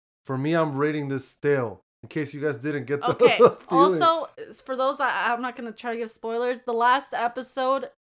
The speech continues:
Speaker 2: k-, they kinda do the thing that Game of Thrones did with Dany.
Speaker 1: I disagree.
Speaker 2: No, not with all the characters. But they kinda leave it like
Speaker 1: You know that I just went to Wikipedia and it says that the series' diverse cast, storylines, and performances were praised by critics. Can you believe that?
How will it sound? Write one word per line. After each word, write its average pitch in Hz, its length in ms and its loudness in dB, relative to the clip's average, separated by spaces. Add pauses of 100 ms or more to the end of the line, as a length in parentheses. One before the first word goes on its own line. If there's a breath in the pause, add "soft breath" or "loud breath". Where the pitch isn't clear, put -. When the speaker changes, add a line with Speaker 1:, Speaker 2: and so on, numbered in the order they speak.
(300)
Speaker 2:
k-, 240 160 -10
they 226 140 -4
kinda 277 300 -6
do 262 120 -8
the 262 120 -2
thing 254 340 -2
that 226 160 -6
Game 240 180 -6
of 233 160 -10
Thrones 233 360 -4
did 285 360 -6
with 202 200 -10
Dany. 226 500 -4
Speaker 1:
I 143 100 -2
disagree. 131 500 -2 (300)
Speaker 2:
No, 240 480 0 (180)
not 302 240 4
with - 160 0
all 269 120 4
the 247 100 -2
characters. 214 840 -2 (760)
But 269 300 -2
they 285 140 -2
kinda 302 400 -2
leave 269 280 -2
it 311 140 2
like 254 220 0
Speaker 1:
You 240 60 0
know 349 140 4
that 294 60 6
I 247 60 4
just 254 180 -4
went 269 140 -4
to 269 80 -2
Wikipedia 190 500 -4
and 226 100 -2
it 180 40 0
says 208 280 2
that 180 380 0
the 147 180 -2
series' 233 400 -2
diverse 185 480 0
cast, 180 440 -4
storylines, 180 400 0
and 160 120 -6
performances 139 640 -4
were 123 140 -4
praised 143 500 -2
by 135 140 0
critics. 127 540 -4
Can 147 160 -6
you 220 100 0
believe 170 360 -2
that? 220 260 -2